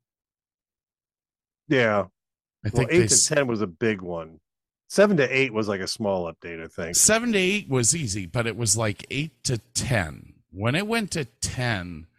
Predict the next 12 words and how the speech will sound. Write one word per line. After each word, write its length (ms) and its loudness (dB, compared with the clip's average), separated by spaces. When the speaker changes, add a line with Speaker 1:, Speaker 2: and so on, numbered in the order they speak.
Speaker 2:
half 480 -2
my 180 -2
programs 640 -4
didn't 440 -4
work 400 -6
anymore. 680 -6
And, 380 -4
uh, 320 -6
okay, 240 -2
so, 320 0
uh, 300 -4
uh, 420 -10